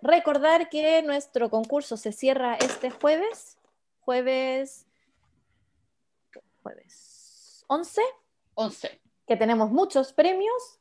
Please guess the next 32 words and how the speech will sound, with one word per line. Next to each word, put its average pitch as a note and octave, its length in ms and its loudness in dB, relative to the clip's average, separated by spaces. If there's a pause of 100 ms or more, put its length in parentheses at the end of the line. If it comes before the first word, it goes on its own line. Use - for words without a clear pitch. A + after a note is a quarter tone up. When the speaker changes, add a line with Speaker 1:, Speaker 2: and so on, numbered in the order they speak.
(220)
Speaker 1:
Y D4+ 600 -2
gracias C#4 300 -2
por C4 120 0
seguir A#3+ 260 0
escuchándonos. C#4 1000 -4
Ojalá A#3 320 -4
les A3+ 160 -4
sigan A3 260 -6
gustando G#3+ 300 -8
nuestros G#3+ 280 -6
capítulos. C#4 680 2 (100)
Y G#3+ 220 -6
cualquier G#3 480 -2
duda, C#4+ 580 4
cualquier G#3+ 400 -2
consulta, B3 640 -2
cualquier G#3+ 360 -2
recomendación, G#3+ 640 -4
ya G3+ 100 -6
saben, G3 400 -12 (400)
al F#3 160 0
correo F#3+ 220 2
electrónico C#4+ 480 2
o G3 40 2
por E4 120 8
Speaker 2:
Ayuda, B3 360 6 (120)
Speaker 1:
redes G#3+ 120 10 (100)
sociales. G3+ 220 2
Speaker 2:
auspicio, G#3 800 -4 (920)
lo G3+ 140 -6
que F3+ 80 -6
sea. - 300 -18